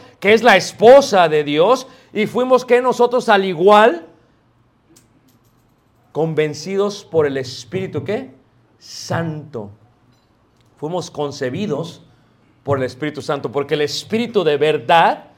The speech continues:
el cual os guiará a toda verdad, Él los convencerá ¿de qué? De justicia, de pecado y ¿de qué? Y de juicio. Y entonces, ¿qué pasa? Dios permite que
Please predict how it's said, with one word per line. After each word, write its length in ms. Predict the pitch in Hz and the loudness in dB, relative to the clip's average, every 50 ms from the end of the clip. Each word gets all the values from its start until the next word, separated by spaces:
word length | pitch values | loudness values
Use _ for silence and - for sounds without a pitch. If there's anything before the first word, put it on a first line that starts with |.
| _ _ _ _ _ - | _ _ _ _ _ -4
el 200 | 156 160 156 - | -4 -4 -2 2
cual 180 | 170 214 226 | 4 6 6
os 140 | 233 208 151 | 6 4 2
guiará 320 | 135 156 180 165 170 185 196 | 0 0 2 4 6 6 4
a 100 | 190 185 | 4 2
toda 220 | 208 208 202 180 | 2 2 4 4
verdad, 560 | 165 156 151 127 123 170 202 247 311 311 - _ _ _ _ _ _ - | 2 0 -2 0 0 2 2 2 0 -4 -10 _ _ _ _ _ _ -4
Él 500 | 170 208 240 233 190 143 117 110 - - - _ | 0 2 2 2 2 0 -4 -6 -14 -20 -16 _
los 240 | - 175 190 - - | -2 -2 -2 -2 -2
convencerá 960 | - 185 185 180 165 170 175 170 165 - 165 160 175 190 220 277 311 - - _ _ _ _ _ _ _ _ _ - - _ | -4 -4 -4 -2 -2 -4 -4 -4 -4 -4 -2 0 2 2 2 0 -2 -6 -12 _ _ _ _ _ _ _ _ _ -20 -20 _
¿de 200 | - 131 165 165 | -4 -4 -4 -2
qué? 440 | 165 202 196 165 123 - - _ _ _ _ _ _ _ | 0 -2 -2 -2 -2 -6 -12 _ _ _ _ _ _ _
De 100 | - 131 | -8 -8
justicia, 880 | 123 131 139 120 - - - 202 208 202 - - 165 147 135 123 113 110 | -8 -8 -10 -12 -12 -10 -10 -10 -10 -10 -10 -8 -8 -6 -6 -8 -10 -12
de 140 | 113 131 131 | -10 -10 -10
pecado 460 | 131 147 135 - - 160 160 170 170 | -8 -8 -10 -8 -4 -2 -2 -2 -2
y 40 | 156 | -4
¿de 140 | 135 135 131 | -6 -8 -6
qué? 320 | 147 190 220 240 - - _ _ _ _ _ _ - | -6 -6 -6 -6 -8 -14 _ _ _ _ _ _ -10
Y 140 | 156 156 139 | -8 -6 -4
de 120 | 143 127 | -4 -6
juicio. 640 | - - 139 147 151 147 - - 135 127 110 104 - _ _ _ - - _ _ _ - _ _ _ _ _ _ _ _ _ _ _ _ _ _ - | -6 -8 -10 -10 -10 -10 -12 -12 -10 -10 -12 -12 -16 _ _ _ -20 -20 _ _ _ -20 _ _ _ _ _ _ _ _ _ _ _ _ _ _ -14
Y 120 | 139 156 175 | -8 -6 -6
entonces, 400 | 165 160 214 220 190 180 160 - | -4 -2 -2 -2 -2 -4 -6 -2
¿qué 120 | 226 208 | -2 0
pasa? 520 | - 226 226 220 - 196 175 143 117 - - _ _ _ _ _ - | 4 4 4 4 4 2 -2 -2 -4 -8 -18 _ _ _ _ _ -10
Dios 340 | 117 165 208 226 226 226 - | -2 2 2 2 2 2 -2
permite 500 | 214 202 180 180 208 214 214 220 214 214 | -2 -2 0 0 -2 -4 -2 -2 -2 -2
que 420 | 190 185 170 143 - - _ | 0 -2 -2 -2 -4 -8 _